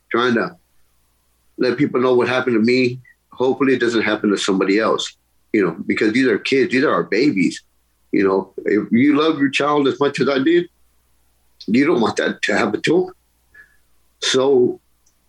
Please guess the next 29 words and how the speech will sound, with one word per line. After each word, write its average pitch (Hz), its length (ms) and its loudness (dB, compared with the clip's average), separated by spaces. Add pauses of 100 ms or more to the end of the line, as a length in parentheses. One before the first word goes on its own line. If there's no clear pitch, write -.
(100)
they 117 120 2
started 131 280 -2
raising 120 300 0
more 113 180 2
money. 127 300 2
Like 113 220 0
I 113 60 0
said, 107 340 -2
little 123 240 2
by 113 160 -2
little, 117 440 0 (640)
everything 117 380 0
comes 117 300 -2
into 110 240 0
fold. 113 360 0 (1600)
So, 101 440 -2
I 110 100 -2
mean, 98 320 -2 (1200)
I'm 139 160 -2
just, 131 220 -2
you 131 160 2
know, 110 280 -2
I, 123 180 -2
like 113 220 0
I 127 60 2
said, 123 200 0
I'm 117 160 0
not 156 120 0
gonna 135 160 0